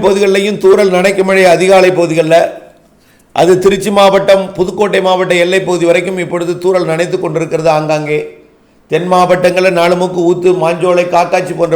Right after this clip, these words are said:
பகுதிகளிலும் நல்ல மழைப்பொழிவை கொடுத்திருக்கும். தென் மாவட்டங்கள் ஆங்காங்கே, ஆங்காங்கே தூறல் நனைக்கும் மழைப்பொழிவை கொடுத்திருக்கும். நேற்றைக்கே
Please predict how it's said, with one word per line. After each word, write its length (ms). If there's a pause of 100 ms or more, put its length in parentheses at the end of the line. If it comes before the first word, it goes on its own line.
பகுதிகளிலும் 460
நல்ல 200
மழைப்பொழிவை 420
கொடுத்திருக்கும். 580 (520)
தென் 220
மாவட்டங்கள் 600
ஆங்காங்கே, 480
ஆங்காங்கே 340 (100)
தூறல் 300
நனைக்கும் 340
மழைப்பொழிவை 460
கொடுத்திருக்கும். 560 (540)
நேற்றைக்கே 520